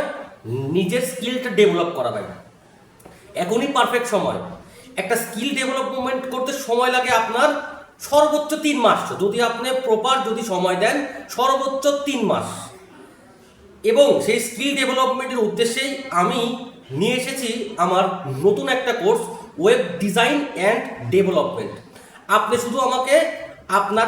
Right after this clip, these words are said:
তিনটা মাস সময় আমাকে দিবেন, আমার প্রপার গাইডলাইনে আপনি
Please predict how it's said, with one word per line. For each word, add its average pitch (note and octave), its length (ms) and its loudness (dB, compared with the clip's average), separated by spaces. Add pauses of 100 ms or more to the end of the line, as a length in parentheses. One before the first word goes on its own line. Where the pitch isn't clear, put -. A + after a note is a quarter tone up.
(140)
তিনটা C4+ 300 0
মাস A#3+ 280 2
সময় G#3+ 260 6
আমাকে - 240 2
দিবেন, A#2 240 -4 (840)
আমার G#3+ 340 4
প্রপার A3+ 300 4 (120)
গাইডলাইনে B3 520 2
আপনি A3+ 220 2